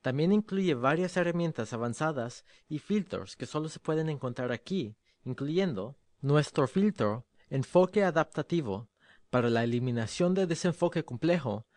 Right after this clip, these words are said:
aun si no es lineal, nuestro filtro Frame Fusion para crear rendimiento de super resolución con video de resolución estándar, y nuestro filtro Frame Fusion three D para reconstrucción de rostros en tres dimensiones.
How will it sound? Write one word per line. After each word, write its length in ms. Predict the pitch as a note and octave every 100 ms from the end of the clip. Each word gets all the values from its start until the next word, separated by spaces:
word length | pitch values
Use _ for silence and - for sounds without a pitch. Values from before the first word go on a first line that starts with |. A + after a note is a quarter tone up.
| _ -
aun 280 | C#3 G3
si 140 | G3+ G3+
no 160 | D3+
es 180 | C#3+ -
lineal, 540 | D3+ C3 A#2+ A2+ F#2 - _ _ _ -
nuestro 400 | C#3+ C3+ - B2+
filtro 420 | F#3+ F#3+ - F3
Frame 380 | - F3+ G3+ G#3+
Fusion 560 | - F3 C#3 G2 F2+ - -
para 200 | - A#2+
crear 500 | A2+ C#3 C#3+ F3 F3+ -
rendimiento 680 | E3 D#3 D3 D3 F3+ G3 G3
de 120 | E3+
super 340 | - F3+ F3+ F3
resolución 800 | D#3 D#3+ C3+ B2+ E3 A#2 G#2+ C3 _ -
con 180 | B2+ A#2+
video 400 | C3 E3 F#3 F3+
de 180 | F3+
resolución 560 | D#3+ C#3 D#3 D3 - D#3+
estándar, 640 | D3+ - D3 A2 E2 F#2+ -
y 180 | - C3+
nuestro 360 | C3+ D3+ F3
filtro 380 | - G3+ E3 G#2
Frame 320 | F#2 C#3+ E3
Fusion 380 | E3+ F#3 C#3+ A2+
three 240 | A#2+ C3 C#3
D 300 | G#2+ G2+ - _ _ _ _
para 280 | B2+ B2 B2
reconstrucción 720 | B2 C3 A#2+ C3 - D#3+ E3+
de 120 | F3+
rostros 600 | F3 F3+ - G#2 F#2+ -
en 180 | - B2+
tres 300 | - D#3+ D3+
dimensiones. 840 | B2+ A2+ G#2+ B2 G#2 - A2 -